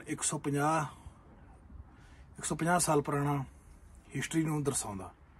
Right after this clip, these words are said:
ਪੱਥਰਾਂ ਦਾ ਬਣਿਆ ਹੋਇਆ, ਜਿਹੜੀਆਂ ਸੱਤਾਂ ਨੇ, ਜਿਵੇਂ ਆਪਣੇ ਗਾਡਰ ਵਾਲੇ ਹੁੰਦੇ ਸੀਗੇ ਅੱਗੇ,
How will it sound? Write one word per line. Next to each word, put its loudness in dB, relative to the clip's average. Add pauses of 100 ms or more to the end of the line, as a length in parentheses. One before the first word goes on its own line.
(800)
ਪੱਥਰਾਂ -2
ਦਾ 4
ਬਣਿਆ 2
ਹੋਇਆ, -4 (1200)
ਜਿਹੜੀਆਂ -2
ਸੱਤਾਂ -2
ਨੇ, -2 (280)
ਜਿਵੇਂ -2
ਆਪਣੇ -2
ਗਾਡਰ -2
ਵਾਲੇ 2
ਹੁੰਦੇ 0
ਸੀਗੇ 2
ਅੱਗੇ, 0